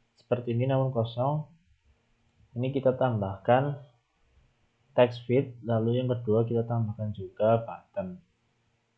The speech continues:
Nah, setelah di, sudah didesain seperti ini, kita masukkan kodenya seperti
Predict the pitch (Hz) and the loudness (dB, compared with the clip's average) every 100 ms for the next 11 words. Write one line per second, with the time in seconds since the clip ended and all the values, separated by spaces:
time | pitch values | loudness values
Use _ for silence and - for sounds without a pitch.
0 | - 101 92 87 95 107 107 110 107 101 | -14 -10 -8 -10 -8 0 2 0 -2 -10
1 | - _ - 117 107 98 - 107 95 110 | -12 _ -6 -2 -2 -2 -6 -8 -6 -6
2 | - - 95 101 135 147 - _ _ _ | -8 -10 -8 -6 -6 -8 -16 _ _ _
3 | 113 107 110 110 - 123 131 123 117 92 | -4 -4 -6 -6 -2 -2 -2 -6 -6 -6
4 | 92 107 117 107 101 98 | -6 -6 -8 -10 -10 -10